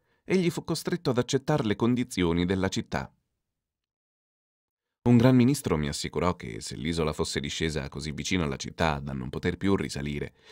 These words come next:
i cittadini avevano deciso di tenervela per sempre avvinta, di uccidere il re e tutti i suoi e di cambiare radicalmente il governo.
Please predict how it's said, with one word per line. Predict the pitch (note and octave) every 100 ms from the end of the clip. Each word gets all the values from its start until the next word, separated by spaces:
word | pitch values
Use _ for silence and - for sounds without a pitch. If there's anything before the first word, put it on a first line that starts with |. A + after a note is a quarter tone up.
| - -
i | -
cittadini | A#2 D3+ D#3+ F#3+ D#3+
avevano | A2 B2 A2
deciso | G2+ G2 C#3 A2+
di | F#2
tenervela | F2+ A2+ C#3+ A#2+ G#2+
per | B2 B2
sempre | - E3+ D#3 B2+
avvinta, | G#2 - C2+ C2+ - - - _
di | - D2
uccidere | C2+ G#2 F2+ C2+
il | B1 B1+
re | G2 -
e | - D#2+
tutti | - - F2+
i |
suoi | A2 F3 A2+ - - _
e | G#2
di | C#3+
cambiare | F3+ F3 A2 D2+
radicalmente | D#2 E2 F#2 D#3+ G3 F3+ D3
il | G2+
governo. | F2 C#2+ C2 - -